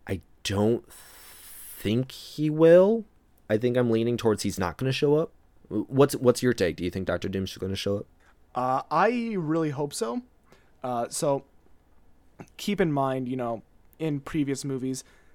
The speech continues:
Speaker 2: they'll say stuff like, "Oh, this character is not gonna show up," and then they do.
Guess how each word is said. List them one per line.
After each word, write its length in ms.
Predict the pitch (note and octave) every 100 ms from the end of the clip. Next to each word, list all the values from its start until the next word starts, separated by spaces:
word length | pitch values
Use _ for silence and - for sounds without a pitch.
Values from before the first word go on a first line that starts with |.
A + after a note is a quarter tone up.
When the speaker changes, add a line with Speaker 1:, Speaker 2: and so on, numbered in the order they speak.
| -
Speaker 2:
they'll 260 | D3+ D3 C3+
say 260 | - C#3 C3+
stuff 280 | - B2+
like, 260 | B2 A#2+ - C#3
"Oh, 280 | C#3+ C3
this 240 | B2 C#3 -
character 380 | - C3+ C3 B2+
is 100 | B2
not 160 | A#2
gonna 160 | A2 G#2+
show 240 | - A#2+
up," 160 | G#2 G#2
and 120 | F#3
then 100 | F#3
they 100 | C3+
do. 320 | A#2 A#2+ G2